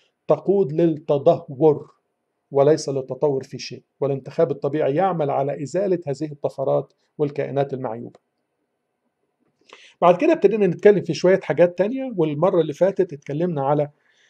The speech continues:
تشابه الأعضاء زي العظام الخماسية لليد. قالوا: "بصوا أهو ي-،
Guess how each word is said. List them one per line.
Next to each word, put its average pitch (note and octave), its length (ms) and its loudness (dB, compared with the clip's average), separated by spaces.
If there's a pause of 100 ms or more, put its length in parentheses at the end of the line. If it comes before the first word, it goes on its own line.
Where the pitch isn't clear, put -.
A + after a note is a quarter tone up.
تشابه D3 420 6
الأعضاء B2 440 0 (680)
زي F#3 320 8
العظام D#3+ 520 2
الخماسية D3 720 0
لليد. C#3+ 480 -2
قالوا: D#3 260 0
"بصوا F#3 380 0
أهو C#3 140 -2
ي-، E3+ 160 -2